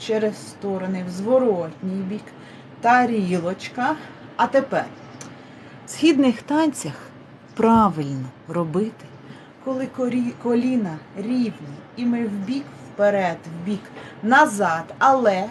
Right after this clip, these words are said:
таз підтягнутий. Таз завжди в нас наперед. Щоб не напрягати поясницю. Єдине, деякі викладачі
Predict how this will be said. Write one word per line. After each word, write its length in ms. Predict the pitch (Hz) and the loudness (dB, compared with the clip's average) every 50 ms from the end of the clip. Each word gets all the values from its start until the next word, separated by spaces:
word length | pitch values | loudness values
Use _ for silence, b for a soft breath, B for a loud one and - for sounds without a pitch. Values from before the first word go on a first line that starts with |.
| - - - B B B B - - - - | -8 -16 -20 B B B B -20 -20 -6 0
таз 300 | 240 226 226 220 - - | 2 2 2 2 -2 -8
підтягнутий. 1000 | - - 247 - - - - 302 302 294 269 220 180 170 170 160 151 - - - - - - - - - - - B B B B B B B B - - | -8 -8 -8 -8 -8 -8 0 0 2 2 2 -2 -4 -6 -8 -10 -10 -12 -14 -20 -20 -20 -20 -20 -20 -20 -20 -20 B B B B B B B B -2 2
Таз 260 | 226 254 285 285 240 | 4 6 6 4 2
завжди 360 | 220 262 240 226 214 208 262 269 | -2 -2 -2 -2 -4 -6 -4 -4
в 60 | 247 | -4
нас 220 | 240 240 - - | -4 -4 -4 -4
наперед. 420 | 233 233 226 233 233 226 202 175 170 - B B B B B | -6 -6 -6 -4 -2 -2 -2 -2 -4 -10 B B B B B
Щоб 280 | - - 339 392 392 370 | -6 0 2 2 2 2
не 80 | 359 | 4
напрягати 580 | 320 294 262 - 247 233 226 269 294 262 254 220 - - - | 4 4 4 4 0 2 2 2 0 0 -2 -4 -6 -12 -6
поясницю. 600 | - 233 233 220 220 - - 208 175 156 - - 165 - - - - | -2 -2 0 0 -2 -2 -4 -4 -4 -4 -6 -10 -14 -14 -14 -10 -8
Єдине, 720 | 202 214 269 277 233 226 339 370 381 359 320 294 240 220 B B B B B B B B B B B B - - - - - - - - - | -4 -4 -2 -2 0 4 4 4 4 4 2 0 -2 -2 B B B B B B B B B B B B -20 -20 -20 -20 -20 -20 -20 -16 -8
деякі 600 | - 196 269 302 302 285 262 - - 240 247 233 220 | -2 2 6 8 10 8 8 6 2 -2 -2 -2 -2
викладачі 760 | 196 226 226 240 240 240 214 240 233 - - - 330 339 | -2 -4 0 0 0 0 0 -2 -6 -6 -6 -4 -4 -4